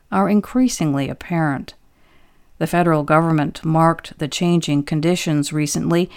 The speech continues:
declaring a Tier one shortage for the lower Colorado River Basin. The shortage declaration will force Arizona and Nevada, as well as Mexico, to further reduce their withdrawals from the river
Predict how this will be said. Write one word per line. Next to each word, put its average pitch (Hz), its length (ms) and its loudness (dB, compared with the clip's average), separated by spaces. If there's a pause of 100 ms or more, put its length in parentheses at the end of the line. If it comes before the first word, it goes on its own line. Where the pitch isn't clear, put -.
(360)
declaring 240 680 2
a 180 60 0
Tier 262 480 -2
one 180 460 0
shortage 165 680 -2
for - 140 -6
the 147 140 -2
lower 170 340 2
Colorado 160 600 0
River 156 320 -2
Basin. 165 580 -2 (1160)
The 185 80 0
shortage 254 640 0
declaration 190 840 0
will 160 160 0
force 214 560 -2
Arizona 208 720 2
and 202 280 2
Nevada, 170 680 -2 (180)
as - 180 -10
well 175 200 -2
as 170 160 -4
Mexico, 160 640 -2 (460)
to 220 100 -6
further 269 480 2
reduce 196 580 0
their 147 200 -10
withdrawals 156 800 0
from 143 160 -8
the 143 100 -6
river 156 400 -2